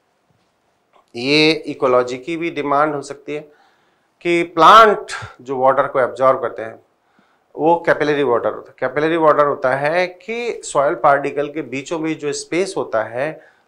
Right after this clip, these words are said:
उस स्पेस में एडहेसिव जो वाटर होता है उससे जो एक्स्ट्रा वाटर का अमाउंट होता है वो actually कैपिलरी वाटर होता है। तो कैपिलरी वाटर,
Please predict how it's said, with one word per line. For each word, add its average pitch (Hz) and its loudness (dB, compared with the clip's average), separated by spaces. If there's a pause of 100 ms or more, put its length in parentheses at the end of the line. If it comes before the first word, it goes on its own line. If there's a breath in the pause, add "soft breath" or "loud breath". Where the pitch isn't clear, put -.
उस 156 -10
स्पेस 196 -2
में 147 -2 (240)
एडहेसिव 139 -4 (200)
जो 143 -6
वाटर 123 2
होता 113 -8
है 143 -8
उससे 175 -6
जो 143 -6
एक्स्ट्रा - 2
वाटर 135 4
का 131 0
अमाउंट 113 -4
होता 110 -14
है 139 -8
वो 147 -2
actually 127 -6
कैपिलरी 117 -8
वाटर 170 0
होता - -20
है। - -20 (680)
तो 196 -6
कैपिलरी 190 0
वाटर, 135 2